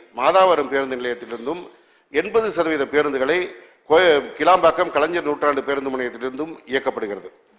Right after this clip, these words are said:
அதுல ஏன் மாதாவரத்திலிருந்து இயக்குறோம்னா, மாண்புமிகு தமிழ்நாடு முதலமைச்சர் அவர்கள் உத்தரவிட்டார்கள்.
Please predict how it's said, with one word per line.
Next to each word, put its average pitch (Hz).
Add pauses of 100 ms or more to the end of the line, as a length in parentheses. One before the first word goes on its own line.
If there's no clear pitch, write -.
(260)
அதுல 131
ஏன் 170
மாதாவரத்திலிருந்து 147
இயக்குறோம்னா, 120
மாண்புமிகு 139
தமிழ்நாடு 139
முதலமைச்சர் 131
அவர்கள் 147
உத்தரவிட்டார்கள். 131